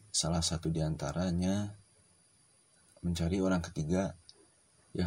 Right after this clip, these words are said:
hanya untuk memuaskan rasa penasaran aja sih. Mungkin ya. Makanya nih, sebisa mungkin untuk mencari seseorang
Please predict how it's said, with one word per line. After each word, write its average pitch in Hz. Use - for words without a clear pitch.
hanya 95
untuk 85
memuaskan 87
rasa 85
penasaran 85
aja 87
sih. -
Mungkin 85
ya. 82
Makanya 87
nih, 85
sebisa 87
mungkin 98
untuk 85
mencari 85
seseorang 85